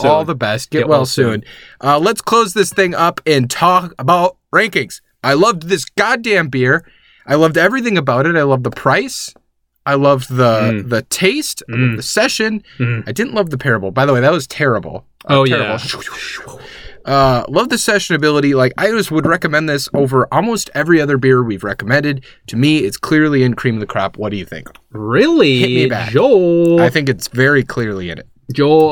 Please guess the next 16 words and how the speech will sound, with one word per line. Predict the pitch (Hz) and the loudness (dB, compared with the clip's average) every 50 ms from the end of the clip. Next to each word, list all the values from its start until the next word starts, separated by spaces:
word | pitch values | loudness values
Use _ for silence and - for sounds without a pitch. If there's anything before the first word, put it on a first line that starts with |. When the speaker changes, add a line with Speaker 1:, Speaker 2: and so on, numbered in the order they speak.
| 143 | 0
Speaker 2:
I | 113 127 147 139 135 143 139 | -6 -10 -6 -2 2 2 4
don't | 143 151 165 160 | 4 2 2 2
know | 151 151 151 143 | 2 2 4 4
what | 139 139 139 135 131 127 127 127 131 147 131 | 6 8 8 6 6 4 4 2 0 0 -2
has | 123 131 127 | -4 -4 -2
happened | 135 135 143 139 - - 143 | -2 -2 -2 -2 -2 -2 -2
when | 131 120 120 | -2 -2 -2
I | 117 127 127 127 | -2 0 0 0
left, | 123 120 143 143 143 - - 135 | 0 0 0 -2 -4 -6 -10 -10
but | - 107 104 95 | -10 -8 -6 -6
it | 101 95 - | -8 -8 -10
seems | - - - 123 131 135 123 - | -10 -6 -4 -2 0 -2 -2 -4
you've | 92 | -8
lost | 92 90 95 110 123 - - - | -10 -8 -8 -8 -10 -10 -10 -10
your | 147 | -8
dang | 120 131 135 135 | -6 -4 -4 -4